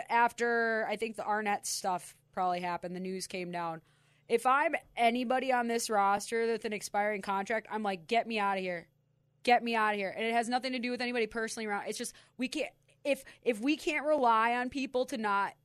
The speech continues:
get into trouble to the point where it affects my ability to do my job,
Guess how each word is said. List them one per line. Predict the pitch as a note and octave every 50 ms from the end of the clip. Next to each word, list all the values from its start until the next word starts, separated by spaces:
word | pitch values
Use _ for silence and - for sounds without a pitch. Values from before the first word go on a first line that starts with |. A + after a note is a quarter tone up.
| _ _ _ _ _ _ _ _ _ _ _ _
get | - A#3+ A3+
into | F#3 A3+ A3+
trouble | - - A#3+ G#3 G3+ F#3+ A3 A3+ A#3 A#3 A#3 _ _ _ _ _ _ _ _
to | - -
the | A3 A3
point | - - - A#3+ A#3 A3+ - -
where | G#3+ A3 A3 G#3+ G#3 G3+ - -
it | - A3+ A3+
affects | G#3 - - A#3 A3 - - -
my | G#3+ G3+ F#3 E3+ F#3 G3+
ability | G#3+ G3 G#3+ A3 A3+ A3+ A3+ A#3+
to | A3 G#3+
do | G#3 G#3+
my | G#3+ G3+ G3 G3 G3+ G#3
job, | F#3+ E3+ F#3+ F3+ F3+ F#3 F#3+ G3+ A3+ A#3